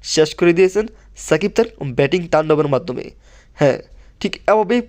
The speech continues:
ফোর্স নিয়ে ঠিক এভাবেই তাণ্ডব চালান মাঠের মধ্যে সাকিব। আর এরপর পাশে থাকা খেলোয়াড়ের সাথে ঠিক এভাবেই বিনিময় করে সেই আসল বুদ্ধি, বুদ্ধি করে ঠিক এভাবেই ব্যাটিংয়ের মাধ্যমে তাণ্ডব চালান সাকিব। অসাধারণ স্টাইলে ব্যাটিং করেন সাকিব আল হাসান। সাকিব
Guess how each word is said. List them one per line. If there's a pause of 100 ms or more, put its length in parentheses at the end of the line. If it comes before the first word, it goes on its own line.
ফোর্স
নিয়ে
ঠিক
এভাবেই (140)
তাণ্ডব
চালান
মাঠের
মধ্যে
সাকিব। (280)
আর
এরপর
পাশে
থাকা
খেলোয়াড়ের
সাথে
ঠিক
এভাবেই (280)
বিনিময়
করে (260)
সেই (280)
আসল
বুদ্ধি, (140)
বুদ্ধি
করে
ঠিক
এভাবেই
ব্যাটিংয়ের
মাধ্যমে
তাণ্ডব
চালান
সাকিব। (520)
অসাধারণ
স্টাইলে
ব্যাটিং
করেন
সাকিব
আল
হাসান। (560)
সাকিব